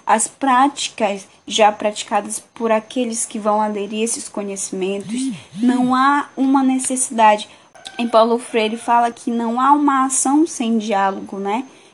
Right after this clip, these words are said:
Então, se o que vai levar conhecimento não ter um diálogo, não ter uma necessidade de conhecer a vida, a história, os saberes lá já estabelecidos, né? Não há uma ação.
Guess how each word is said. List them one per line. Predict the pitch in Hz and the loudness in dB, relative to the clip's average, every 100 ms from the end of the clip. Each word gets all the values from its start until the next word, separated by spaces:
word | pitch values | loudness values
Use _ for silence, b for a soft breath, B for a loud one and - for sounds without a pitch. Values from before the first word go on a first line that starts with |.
| - | -6
Então, | 240 240 233 | -4 -2 -2
se | - - 269 254 B B B | -4 -2 0 0 B B B
o | - | -10
que | 247 - 247 | -6 -2 2
vai | 269 269 | 6 6
levar | 277 262 269 262 | 4 0 -2 -2
conhecimento | 269 247 254 - 226 214 208 208 202 - | -6 -6 -6 -6 -4 -4 -6 -10 -14 -8
não | 220 240 | -8 -6
ter | 262 254 | -4 -4
um | 254 247 | -2 -2
diálogo, | 226 226 226 240 240 220 | -2 0 2 2 2 -4
não | 220 226 | -6 -6
ter | 240 | -6
uma | 233 226 | -4 -4
necessidade | 226 254 269 262 262 220 240 240 | -4 -8 -8 -10 -4 -2 -2 -6
de | 214 | -12
conhecer | 233 220 220 220 220 240 240 254 B B B - | -10 -8 -6 -4 -4 -2 -2 -4 B B B -4
a | 220 220 | 0 0
vida, | 214 214 240 247 214 214 208 | -2 -6 -4 -2 0 0 0
a | 208 | -2
história, | 226 - - 220 208 214 214 B _ | -4 -8 -4 2 4 2 -2 B _
os | 226 | -8
saberes | - 220 208 220 247 247 240 233 | -4 -4 -2 0 0 -2 -8 0
lá | 220 208 - | 0 0 -4
já | 220 220 214 B B - | 0 0 0 B B -8
estabelecidos, | 226 - 220 202 202 214 - 254 247 254 233 | -6 -4 -4 -4 -8 -8 -4 -4 -4 -6 -4
né? | 233 254 B B - | -4 -6 B B -2
Não | 254 254 247 | 0 2 2
há | 254 302 - | 2 2 0
uma | 254 233 214 | -2 0 0
ação. | 208 - - 190 175 | -2 -4 -2 0 -2